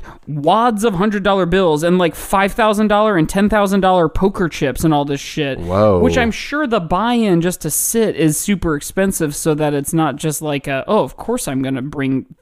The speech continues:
Speaker 1: a hundred dollars worth of quarters," you know, like,
Speaker 2: Yeah,
Speaker 1: um,
Speaker 2: totally.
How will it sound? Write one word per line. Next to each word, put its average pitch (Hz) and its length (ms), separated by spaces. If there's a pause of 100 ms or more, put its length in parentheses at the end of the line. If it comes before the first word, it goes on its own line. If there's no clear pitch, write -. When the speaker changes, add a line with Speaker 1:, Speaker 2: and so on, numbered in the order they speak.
(140)
Speaker 1:
a 139 80
hundred 143 260
dollars 135 360
worth 147 140
of 131 100
quarters," 135 420
you 190 120
know, 143 180
like, 135 240 (400)
Speaker 2:
Yeah, 101 240
Speaker 1:
um, 82 60
Speaker 2:
totally. 85 360